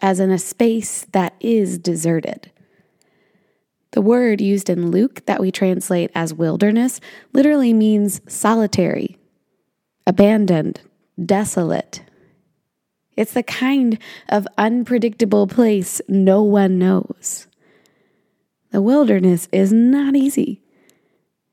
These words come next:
It's uncomfortable. And wilderness may mean these deserted places in the world around us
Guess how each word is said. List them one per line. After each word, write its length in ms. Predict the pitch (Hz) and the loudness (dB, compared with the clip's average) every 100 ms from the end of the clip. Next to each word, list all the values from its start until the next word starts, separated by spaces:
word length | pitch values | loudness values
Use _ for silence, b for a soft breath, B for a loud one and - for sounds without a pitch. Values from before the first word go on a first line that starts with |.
| _ | _
It's 140 | - - | -8 0
uncomfortable. 840 | 226 - 214 - 269 220 - - _ _ _ _ _ _ _ _ _ _ b b b b | 0 2 -2 0 -4 -4 -10 -14 _ _ _ _ _ _ _ _ _ _ b b b b
And 160 | 208 214 | 0 4
wilderness 420 | 226 262 269 247 | 4 4 2 2
may 200 | 214 233 | 2 4
mean 300 | 240 254 277 | 4 4 4
these 200 | 240 233 | 4 2
deserted 440 | 208 196 214 214 196 | 2 2 4 2 2
places 500 | 202 220 190 185 185 | 0 0 -2 -2 -2
in 140 | 202 | 0
the 80 | 196 | 2
world 280 | 185 214 196 | 4 4 2
around 420 | 180 196 294 262 | 2 2 2 2
us 300 | 175 180 - | 0 -2 -8